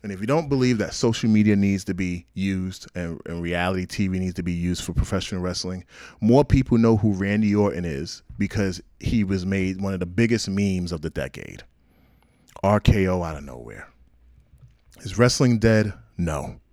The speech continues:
Wrestling needs to be revolutionized and then evolve. That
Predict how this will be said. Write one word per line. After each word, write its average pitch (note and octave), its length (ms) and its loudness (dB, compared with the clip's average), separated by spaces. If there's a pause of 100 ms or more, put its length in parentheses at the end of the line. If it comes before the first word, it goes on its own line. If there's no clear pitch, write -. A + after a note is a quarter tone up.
(1700)
Wrestling A#2 480 4
needs G#2+ 320 4
to G#2+ 100 0
be F#2 380 -2
revolutionized G2 1200 0 (360)
and F#2+ 280 -2
then F#2 400 0 (560)
evolve. C#2 760 -6 (1040)
That - 400 -2